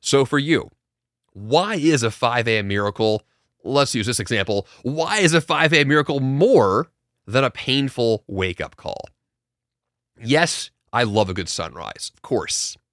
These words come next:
I love alone time. I thrive in alone time. I have alone time right now, actually. It's great to have these things, to go for a run in the morning, to write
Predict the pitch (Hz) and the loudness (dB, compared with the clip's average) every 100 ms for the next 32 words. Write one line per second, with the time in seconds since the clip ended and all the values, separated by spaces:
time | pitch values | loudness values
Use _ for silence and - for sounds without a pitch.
0 | - 117 135 190 202 117 175 240 - 71 | -2 0 2 4 4 4 4 2 -4 -10
1 | 53 - 143 - 85 123 156 123 107 92 | -12 -8 -8 -8 -2 2 4 4 0 -4
2 | 85 78 80 71 67 _ _ - 147 92 | -6 -8 -10 -10 -14 _ _ -4 -2 -2
3 | 87 123 123 135 170 262 156 - 85 - | -4 0 0 0 -2 -2 -4 -6 -10 -10
4 | 87 80 - _ - - - _ _ _ | -10 -10 -12 _ -20 -20 -20 _ _ _
5 | _ _ _ - 165 - 202 165 160 123 | _ _ _ -2 -2 4 4 4 2 -2
6 | 123 120 101 92 - 57 - - - _ | 2 0 0 -6 -6 -10 -8 -10 -12 _
7 | _ - 123 120 147 160 135 135 117 - | _ -4 -2 4 6 6 6 2 2 2
8 | 104 104 101 87 - 98 95 92 85 85 | 2 2 2 0 -6 -4 -2 -4 -6 -10
9 | 82 - 117 120 110 139 143 | -10 -6 -4 -4 -2 0 -2